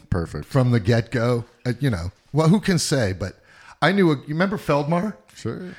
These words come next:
Speaker 2: There was a guy who sat up front named Andres, and that's all he did was the battery repair.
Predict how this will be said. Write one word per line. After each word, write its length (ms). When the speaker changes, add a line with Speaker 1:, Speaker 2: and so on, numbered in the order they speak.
Speaker 2:
There 140
was 160
a 40
guy 200
who 100
sat 260
up 120
front 260
named 180
Andres, 760
and 120
that's 140
all 160
he 80
did 220
was 200
the 80
battery 440
repair. 500